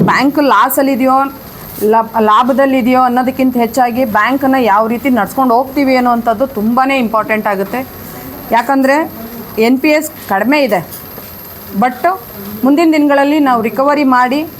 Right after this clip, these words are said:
ಯಾಕಂತಂದರೆ ಅವ್ರದ್ದೇ ಆದಂಥ, ಆ, ಸಿಚುವೇಶನ್ಗಳನ್ನ ಫೇಸ್ ಮಾಡ್ತಾ ಇರ್ತಾರೆ ಜನಗಳು. ಕೋವಿಡ್ ಟೈಮಲ್ಲಿ ತುಂಬ ಅಂದರೆ ತುಂಬ ನಷ್ಟದಲ್ಲಿದ್ದರು. ಹಾಗಾಗಿ ಎನ್ ಪಿ ಎ ನಮ್ಮದು ಜಾಸ್ತಿ ಇರೋದ್ರಿಂದ ನಾವು ಅದನ್ನು ರಿಕವರಿ ಮಾಡೋದಂಥ ಪ್ರಯತ್ನವನ್ನು ಮಾಡ್ತಾ ಇದ್ದೀವಿ. ಎಲ್ಲ ನಿರ್ದೇಶಕರ ಸಹಕಾರ ಕೂಡ ಅದಕ್ಕೆ ಇದೆ.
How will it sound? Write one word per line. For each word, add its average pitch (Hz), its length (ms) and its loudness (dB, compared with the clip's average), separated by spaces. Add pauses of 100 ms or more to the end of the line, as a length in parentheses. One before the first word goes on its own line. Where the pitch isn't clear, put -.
(200)
ಯಾಕಂತಂದರೆ 262 540 2
ಅವ್ರದ್ದೇ 240 320 2
ಆದಂಥ, 262 360 2
ಆ, - 1400 -6
ಸಿಚುವೇಶನ್ಗಳನ್ನ 277 800 2
ಫೇಸ್ 240 300 0
ಮಾಡ್ತಾ 254 280 0
ಇರ್ತಾರೆ 226 260 -2
ಜನಗಳು. 226 380 0
ಕೋವಿಡ್ 247 360 0
ಟೈಮಲ್ಲಿ 247 340 2
ತುಂಬ 240 280 0
ಅಂದರೆ 247 200 0
ತುಂಬ 240 300 2 (140)
ನಷ್ಟದಲ್ಲಿದ್ದರು. 247 680 0 (480)
ಹಾಗಾಗಿ 269 400 2
ಎನ್ 240 200 2
ಪಿ 240 120 -2
ಎ 262 80 4
ನಮ್ಮದು 247 260 2
ಜಾಸ್ತಿ 214 340 0
ಇರೋದ್ರಿಂದ 220 420 0 (760)
ನಾವು 233 160 2
ಅದನ್ನು 233 560 2
ರಿಕವರಿ 285 320 2
ಮಾಡೋದಂಥ 247 540 0
ಪ್ರಯತ್ನವನ್ನು 240 640 0
ಮಾಡ್ತಾ 214 360 0
ಇದ್ದೀವಿ. 233 420 0 (280)
ಎಲ್ಲ 202 140 2 (100)
ನಿರ್ದೇಶಕರ 240 560 0
ಸಹಕಾರ 240 520 0
ಕೂಡ 254 240 0
ಅದಕ್ಕೆ 220 340 0
ಇದೆ. 220 180 0